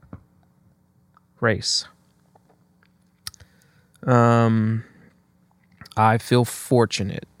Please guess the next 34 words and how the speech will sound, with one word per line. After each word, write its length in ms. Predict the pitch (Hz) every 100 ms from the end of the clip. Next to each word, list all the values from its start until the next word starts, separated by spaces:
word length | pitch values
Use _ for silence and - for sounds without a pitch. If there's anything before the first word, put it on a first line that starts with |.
| -
for 680 | - 117 101 90 69 113 - _ _ _ _ -
the 40 |
race 280 | 95 92 -
I 120 | -
have. 680 | 120 113 - 117 151 - - _ _ - - _ _ _ _ _ _ - -
Um, 500 | - 117 113 110 110
I 100 | 110
feel 260 | 107 - 113
grateful. 720 | 104 107 - - - 135 143 139 - - - - -
Um, 800 | 117 104 101 101 98 98 104 143
I 80 | 107
think 400 | - 101 101 104
it 120 | 104
is 460 | 104 104 104 -
unique 800 | 107 104 101 113 104 110 143 -
in 60 | 110
a 120 | 107
lot 140 | 110
of 440 | 110 104 - - - -
situations. 840 | - - 113 113 123 156 143 127
I 100 | 101
mean, 340 | 107 101 98 - -
mathematically 720 | 110 107 - 98 113 139 -
speaking, 380 | - - - 107
it 160 | - -
is 180 | - -
not 240 | - - -
unique. 420 | - - 139 - _ - - - - _ -
I 200 | - 117
think 400 | 107 - 113 110
India 320 | 120 117 113
just 200 | 107 110
crossed 340 | - 117 110 -
China. 380 | - 107 113